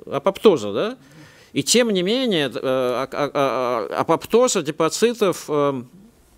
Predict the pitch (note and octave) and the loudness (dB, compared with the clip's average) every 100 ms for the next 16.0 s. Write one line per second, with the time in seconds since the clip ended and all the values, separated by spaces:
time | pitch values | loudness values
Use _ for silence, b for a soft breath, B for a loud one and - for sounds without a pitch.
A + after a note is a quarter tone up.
0 | _ _ _ _ _ - - C#3 B2+ E3 | _ _ _ _ _ -14 -4 -2 0 0
1 | F#3+ G#3+ A#3 F#3+ D3 D3+ F#3 F#3 E3+ - | 0 0 0 -2 -2 -2 -2 -2 -4 -4
2 | F3 E3+ - D#3+ E3 F#3 F#3 F#3+ D#3+ D#3+ | -2 -2 -4 -6 -4 -4 -2 -4 -4 -4
3 | C#3+ C#3 E3 D#3 D3 C3 A2+ G2+ F3+ F#3+ | -4 -2 -2 0 0 0 -2 -2 -2 -2
4 | F3+ F3 F3 D#3+ A2+ - G2+ F2+ F2+ - | -4 -2 0 -2 -2 -10 -12 -12 -16 -20
5 | _ _ _ _ _ _ _ b b b | _ _ _ _ _ _ _ b b b
6 | b b b b b b b b b b | b b b b b b b b b b
7 | b b b _ _ _ _ - A2+ D3 | b b b _ _ _ _ -6 -4 0
8 | G3+ G#3 F3 G3 F3 A#3 B3+ - G3 D3+ | -2 0 0 0 2 2 2 0 -2 0
9 | B2+ - D#3+ E3 E3+ E3 F#3+ A3+ C3 A2+ | -2 -2 -2 0 0 0 -2 -2 -6 -10
10 | _ B B B B B B - C3 A#2+ | _ B B B B B B -4 -2 -2
11 | - D3 C#3+ C#3 C3+ C3+ B2+ A2 B2+ B2+ | 0 0 0 0 0 0 -2 -2 -2 -2
12 | G#2 C#3 D3 D3+ D#3 F#3+ E3 F3 G#3 G#3+ | -2 -2 -2 -2 -2 -2 0 0 0 -2
13 | F3+ F#3 F#3+ - D#3 B2 - F2+ A#2+ B2+ | 0 0 -2 -2 -2 -4 -6 -6 -2 0
14 | B2+ - - - _ _ C#3+ D3+ F3 F3 | -2 -6 -14 -20 _ _ -2 0 0 0
15 | E3+ D3+ C#3 C#3 D#3 - G3 G3+ C3 G2+ | -2 -2 -2 -2 -4 -4 -4 -2 -4 -8